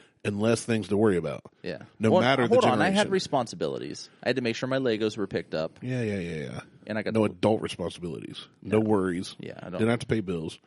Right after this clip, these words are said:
Speaker 2: Right.
Speaker 1: I, I <laughs> the, when I worked at senior home, my favorite thing was, and I think I mentioned it a couple of years ago recording, was when they go, "Well, we need to go back to the good old days." I'm like, "When is that?" And they,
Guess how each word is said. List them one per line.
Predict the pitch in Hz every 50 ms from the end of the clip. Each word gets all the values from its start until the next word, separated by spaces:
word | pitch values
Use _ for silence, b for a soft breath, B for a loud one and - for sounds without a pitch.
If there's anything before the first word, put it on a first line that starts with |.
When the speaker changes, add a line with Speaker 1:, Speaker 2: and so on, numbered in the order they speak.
| _ -
Speaker 2:
Right. | 80 73 - - b b b b b b b b b b _ _ _ _ _ _ _ _ _ -
Speaker 1:
I, | - 110 - - 147 147 135 - -
I | -
<laughs> | - - -
the, | - 202 - 135 123 131 - -
when | - 131 123 113
I | 113 123 131
worked | 120 127 120 -
at | 110
senior | - - 135 127 123 107
home, | 110 101
my | 101 98
favorite | 98 - 113 113 107 -
thing | 120 120
was, | 120 117 -
and | - 104 107
I | 104
think | - - 151 156 131
I |
mentioned | 107 107 113 110 - 104 101 101
it | - - _ _ _ _ _ _ _ _ _ _ -
a | -
couple | - - 131 - -
of | 107
years | 107 123 127 117
ago | 104 98 98 104 98 87
recording, | 107 113 120 - 113 104 95 90 113 b b b b b b b b b b b -
was | 117 107
when | 117 113 110
they | 110
go, | 95 98 101
"Well, | 104 113 135 160
we | 185 202 202
need | 196 190 165
to | 170
go | 156
back | 151 156 160 -
to | - 147
the | 139
good | 139 160 160
old | 151 135 127
days." | 120 113 107 107 104
I'm | - 117
like, | 113 107 -
"When | 127 131 143
is | 143 139 131 117
that?" | 110 101
And | 104 113
they, | 117